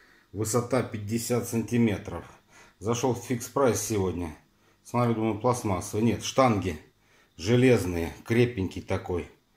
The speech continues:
Значит, если вот так зафиксировать, очень неплохо стоит на поверхности. То есть ветром уже не сдует где-то на улице снимать.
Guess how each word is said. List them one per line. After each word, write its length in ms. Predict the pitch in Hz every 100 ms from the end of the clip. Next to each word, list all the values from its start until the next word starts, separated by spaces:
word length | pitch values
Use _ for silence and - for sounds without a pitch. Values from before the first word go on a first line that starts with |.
| _ _ _ _ _ _ _
Значит, 240 | 113 107 107
если 260 | 123 127
вот 200 | 127 127
так 460 | 127 113 - - -
зафиксировать, 800 | 92 98 120 120 151 127 104 101
очень 320 | 139 131 113 113
неплохо 420 | 117 127 120 110
стоит 300 | - 117 110
на 60 |
поверхности. 560 | 101 117 127 117 87 -
То 140 | -
есть 140 | 107 104
ветром 440 | 117 120 101 95 - - _ _ _ _ -
уже 180 | 98
не 100 | 120
сдует 300 | 120 107 117
где-то 240 | 90 98 98
на 140 | 101
улице 320 | 95 90 -
снимать. 500 | 92 95 90 82 -